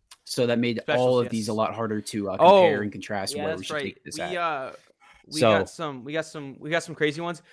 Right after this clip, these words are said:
Speaker 2: I didn't really take any specials throughout this season. Um, and be honest. So
Speaker 1: I didn't
Speaker 2: uh,
Speaker 1: really, I
Speaker 2: heads,
Speaker 1: don't,
Speaker 2: heads or tails?
Speaker 1: uh, they're, none of them are on my, none of them are on my draft board because I think they start,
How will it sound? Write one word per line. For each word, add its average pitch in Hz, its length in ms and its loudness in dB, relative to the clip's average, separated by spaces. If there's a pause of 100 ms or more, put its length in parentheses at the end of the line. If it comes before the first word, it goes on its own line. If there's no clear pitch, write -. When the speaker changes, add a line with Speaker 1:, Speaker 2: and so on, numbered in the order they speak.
(220)
Speaker 2:
I 170 180 10
didn't 196 160 8
really 175 180 2
take 160 280 -2
any 151 180 2
specials 151 800 -4
throughout 139 300 6
this 147 160 -2
season. 160 480 -2 (520)
Um, 113 520 0 (260)
and 131 80 -6
be 131 100 0
honest. 139 500 -2
So 151 220 8
Speaker 1:
I 147 60 10
didn't 160 220 6
Speaker 2:
uh, 160 40 6
Speaker 1:
really, 151 100 10
I 240 40 12
Speaker 2:
heads, 147 100 8
Speaker 1:
don't, 175 80 6
Speaker 2:
heads 214 180 6
or 196 40 -6
tails? 123 320 -2
Speaker 1:
uh, 131 200 -2
they're, 147 180 6
none 165 160 8
of 165 80 4
them 151 140 4
are 143 60 8
on 139 80 8
my, 123 240 2
none 135 220 2
of 139 60 2
them 139 140 2
are 127 80 2
on 120 100 0
my 107 100 -2
draft 95 340 -6
board 90 160 -10
because 101 240 -10
I 104 40 -6
think 123 200 -6
they 113 100 -2
start, - 300 -2